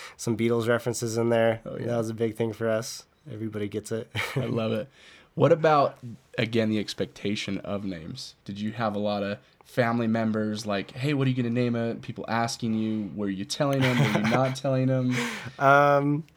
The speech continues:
Speaker 1: we would tell people. I think, I don't, I don't know how many people suggested things. I think most of
Speaker 2: Everybody.
Speaker 1: my, <laughs> most of my family, they know I'm pretty good at, uh, at not listening to people <laughs> when I don't want to. So, uh,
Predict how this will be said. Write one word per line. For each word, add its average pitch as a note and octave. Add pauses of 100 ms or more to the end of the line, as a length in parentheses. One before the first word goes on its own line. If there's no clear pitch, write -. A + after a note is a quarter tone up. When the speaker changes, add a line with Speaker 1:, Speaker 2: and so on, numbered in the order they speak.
Speaker 1:
we F3+
would C#3+
tell A2+
people. G#2
I C#3
think, D3+ (220)
I D#3+
don't, F3+
I -
don't G3
know A3
how E3
many E3+
people E3+
suggested -
things. D3+ (340)
I C3
think D#3
most A#2
of A#2+
Speaker 2:
Everybody. A2 (180)
Speaker 1:
my, C3
<laughs> -
most D#3
of C#3
my F#3
family, C3+ (280)
they C#3+
know B2+
I'm A#2
pretty A2+
good G#2
at, G#2
uh, F#2+ (220)
at G2+
not G2+
listening A2+
to G#2+
people B2+ (220)
<laughs> C3+
when D#3+
I E3+
don't D3
want D3
to. F3
So, C3+ (800)
uh, A2